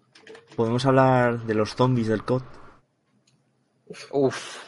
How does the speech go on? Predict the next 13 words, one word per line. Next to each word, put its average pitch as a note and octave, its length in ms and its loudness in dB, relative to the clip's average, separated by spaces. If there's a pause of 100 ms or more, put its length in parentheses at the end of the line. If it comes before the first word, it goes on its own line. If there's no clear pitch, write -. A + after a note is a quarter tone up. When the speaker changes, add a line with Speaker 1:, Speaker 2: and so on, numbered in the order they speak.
(500)
Speaker 2:
<laughs> A2+ 120 -6 (2000)
Uf. G3+ 220 2 (1160)
Speaker 1:
Aquí A2+ 240 0
he B2+ 40 8
hecho C3+ 160 4
un A#2+ 140 6
spoiler, G#2+ 460 6
si A#2+ 140 -6
os G#2 80 0
dais G#2 220 2
cuenta, A2+ 340 -6
pero G2 180 -10
bueno. G#2+ 220 -12